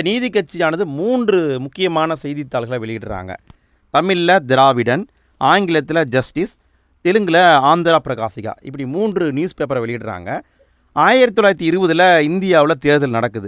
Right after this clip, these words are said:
பிரிட்டிஷ்காரங்க நடத்துறாங்க. அந்த தேர்தல்ல நீதி கட்சி போட்டியிடுது, போட்டியிட்டு வெற்றி பெறுது. இந்தியாவுடைய முதல் அமைச்சரவை சென்னையில் அமைக்கப்படுது. ஏ சுப்பராயலு அப்படிங்கிறவர் சென்னை மாகாணத்தின் முதல் முதலமைச்சரா வராரு.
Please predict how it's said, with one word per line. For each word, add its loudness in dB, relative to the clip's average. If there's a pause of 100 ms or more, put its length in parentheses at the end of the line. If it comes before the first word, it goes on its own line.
பிரிட்டிஷ்காரங்க -6
நடத்துறாங்க. -6 (500)
அந்த 2
தேர்தல்ல 2
நீதி -2
கட்சி -8
போட்டியிடுது, -4 (560)
போட்டியிட்டு 2
வெற்றி 2
பெறுது. 2 (460)
இந்தியாவுடைய 2
முதல் -2
அமைச்சரவை -2
சென்னையில் -10
அமைக்கப்படுது. -6 (640)
ஏ 4
சுப்பராயலு 2 (120)
அப்படிங்கிறவர் -4 (100)
சென்னை 0
மாகாணத்தின் -2 (100)
முதல் -2 (200)
முதலமைச்சரா -6
வராரு. -12